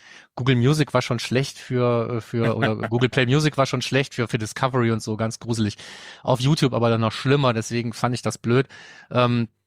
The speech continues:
Speaker 1: dass aber Werbefreiheit inzwischen zum echten Vorteil geworden ist, da müssen wir nicht drüber reden, ne? Also die Werbeunterbrechungen auf YouTube sind natürlich schon sehr, sehr, sehr nervig.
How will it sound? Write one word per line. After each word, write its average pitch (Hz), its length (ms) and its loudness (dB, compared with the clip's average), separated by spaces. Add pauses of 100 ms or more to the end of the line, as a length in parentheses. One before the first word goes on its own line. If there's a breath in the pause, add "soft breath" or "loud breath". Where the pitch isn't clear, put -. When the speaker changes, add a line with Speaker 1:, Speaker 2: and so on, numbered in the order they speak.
(540)
Speaker 1:
dass - 340 -2
aber 123 560 2
Werbefreiheit 123 840 0
inzwischen 117 360 -8
zum 113 140 -4
echten 117 200 -2
Vorteil 123 320 2
geworden 113 380 2
ist, 110 140 -4
da 120 40 4
müssen 110 220 -6
wir 107 60 -2
nicht 107 160 -4
drüber 107 160 0
reden, 104 240 0
ne? 113 120 2
Also 113 140 0
die 107 140 0
Werbeunterbrechungen 110 720 0
auf 95 80 -4
YouTube 110 260 -6
sind 107 160 -6
natürlich 95 260 -4
schon 90 180 -6
sehr, 82 200 -10
sehr, 78 140 -10
sehr 82 160 -10
nervig. - 480 -14